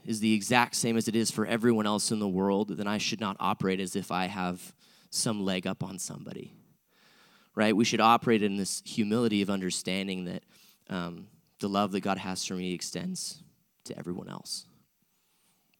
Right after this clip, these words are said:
So, to kind of summarize those applications, it's grace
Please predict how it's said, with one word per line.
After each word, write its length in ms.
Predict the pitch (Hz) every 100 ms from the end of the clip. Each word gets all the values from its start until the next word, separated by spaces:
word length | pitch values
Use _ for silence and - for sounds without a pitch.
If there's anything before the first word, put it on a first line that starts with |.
| _ _ _ _ -
So, 400 | - 113 98 101 - _ _ _
to 80 | -
kind 160 | 135 123
of 40 |
summarize 520 | - 123 120 117 110
those 160 | 113 107
applications, 720 | 104 - 107 107 110 107 98
it's 140 | -
grace 600 | - 139 156 180 - -